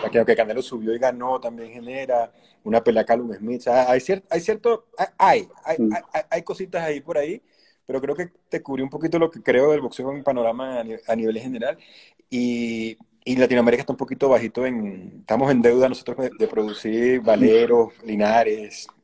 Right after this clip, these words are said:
Speaker 1: Maidana,
Speaker 2: Uf.
Speaker 1: Maravillas, o sea, hay, hay, pero ojalá
Speaker 2: Gilberto,
Speaker 1: que,
Speaker 2: le,
Speaker 1: que también gane.
Speaker 2: le, le, le, le hago, le hago la, la última pregunta antes de que se,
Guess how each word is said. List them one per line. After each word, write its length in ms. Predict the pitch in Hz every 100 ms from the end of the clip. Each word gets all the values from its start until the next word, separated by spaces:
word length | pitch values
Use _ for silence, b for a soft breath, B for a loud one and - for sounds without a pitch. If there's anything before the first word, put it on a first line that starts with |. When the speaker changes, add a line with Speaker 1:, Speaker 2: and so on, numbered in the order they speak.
| -
Speaker 1:
Maidana, 600 | 107 101 107 113 117 113 -
Speaker 2:
Uf. 140 | 196 - - - - - b b 117
Speaker 1:
Maravillas, 880 | 110 110 131 131 123 117 110 - 117
o 60 |
sea, 380 | - 117 110 110 113 113 -
hay, 200 | 113 117
hay, 200 | 107 98
pero 160 | 110
ojalá 220 | 127 156 170
Speaker 2:
Gilberto, 560 | 185 185 143 - - -
Speaker 1:
que, 60 |
Speaker 2:
le, 160 | 143 -
Speaker 1:
que 100 | 127
también 300 | - 143 135
gane. 160 | 117
Speaker 2:
le, 120 | 143 -
le, 180 | 151
le, 340 | 156 156 - - _ _ - -
le 160 | 143 175
hago, 120 | 196
le 100 | 180
hago 140 | 202 190
la, 260 | 147 151
la 120 | 139
última 400 | 143 190 185 160 139
pregunta 440 | 147 185 180 165
antes 220 | 156 160
de 120 | 143
que 80 | -
se, 180 | - 120